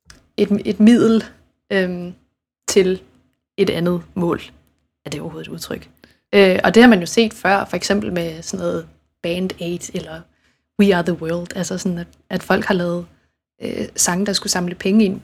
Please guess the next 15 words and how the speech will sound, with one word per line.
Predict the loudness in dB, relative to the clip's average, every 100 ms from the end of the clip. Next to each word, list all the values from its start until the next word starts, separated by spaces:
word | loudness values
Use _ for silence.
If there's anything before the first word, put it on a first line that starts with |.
| -4
på | 0
en | 0
eller | 0
anden | -6 -6
måde | -8
før. | -4 -2 -2 -6 _ _ _ _ _ _ _ _ -20 _
Men | 4
jeg | 4
synes | 0 6
virkelig, | 6 6 4
at | 4 2
sådan, | -2 -2 -6 -12 -20 _ _ _ _ _ 4
den | 8 8
her | 8 4
sang | 2 0 0 -2